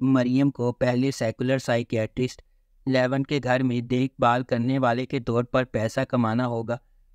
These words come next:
जो इसकी मदद करने पर राज़ी है। इनके मुतसादिम मजहबी और तरक्की पसंद अकायद के बावजूद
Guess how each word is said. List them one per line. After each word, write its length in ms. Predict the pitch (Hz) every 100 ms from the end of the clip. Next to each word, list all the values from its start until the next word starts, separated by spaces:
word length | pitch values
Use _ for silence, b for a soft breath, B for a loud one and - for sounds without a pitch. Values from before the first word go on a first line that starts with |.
| -
जो 100 | 131
इसकी 300 | 139 - 156
मदद 300 | 139 123 135
करने 340 | - 120 120 135
पर 200 | - 127
राज़ी 340 | 120 113 123
है। 260 | 123 120 120 -
इनके 280 | 139 139 143
मुतसादिम 800 | 131 - 127 120 113 117 131
मजहबी 500 | 127 120 123 123 127 127
और 200 | 131 135
तरक्की 420 | 139 131 _ 147
पसंद 340 | - 127 127 -
अकायद 420 | 120 123 120 127
के 140 | - 135
बावजूद 560 | 120 117 120 113 120